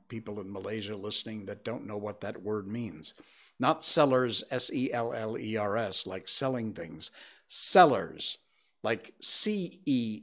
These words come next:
L L A R, I think. I'm a terrible speller. <laughs> Cellars is the space below your house, if you don't know. If you're in the U S listening, you're going,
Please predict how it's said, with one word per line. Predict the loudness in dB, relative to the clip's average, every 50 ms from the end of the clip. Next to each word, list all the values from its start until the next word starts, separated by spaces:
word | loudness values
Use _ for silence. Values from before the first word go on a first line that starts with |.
| -4 -2
L | -2 0 0 0 -2 -4 -4 -6 -8 -10 -12 -14 -16 _ _ -6
L | -4 -2 -2 -2 -2 -2 -4 -6 -8 -10 _
A | -10 -6 -6 -6 -6 -6 -8 -10 -10 -12 -12 -8
R, | -8 -6 -6 -6 -6 -8 -8 -10 -14 -16 -16 -16 -16 -18 -18 _ _ _ _ -18
I | -18
think. | -16 -16 -18 -18 -18 -20 _ -20 -20 -20 _ _ _ _ _ _ -14
I'm | -14 -14 -12
a | -12
terrible | -10 -10 -10 -10 -10 -10 -10 -8
speller. | -8 -8 -8 -10 -10 -10 -12 -14 -16 _ _ _ _ _ -20 -20 -20 _ -16 -16 -12 -10
<laughs> | -10 -10 -10 -10 -12 -12 -12 -14 -16 -16 -14 -14 -14 -14 -16 -10
Cellars | -4 0 4 6 6 6 6 6 6 6 6 4
is | 4 2 2
the | 0 0
space | -2 0 2 2 2 4 2 0
below | 0 0 2 4 4 4 4
your | 4 4 4 4 2
house, | 2 0 -4 -6 -6 -6 -6 -4 -2 -2 -2 -2 -4 -8 _ _ _ _ _ _ _ _ _
if | -10 -8 -4 -4
you | -2
don't | -2 -2 -2 -4 -6
know. | -6 -4 -4 -4 -6 -8 -12 -16 -20 _ _ _ _ _ _ _ _ _ _ _ _ _ _ _ _ _ _ _ _ -12 -4 -2
If | -2 2 4
you're | 6 6 8
in | 8 8
the | 6 6
U | 6 6 8 8 6
S | 6 4 4 2 2
listening, | 0 0 0 -2 -4 -6 -6 -4
you're | -4 -6 -4
going, | -4 -4 -4 -4 -6 -8 -10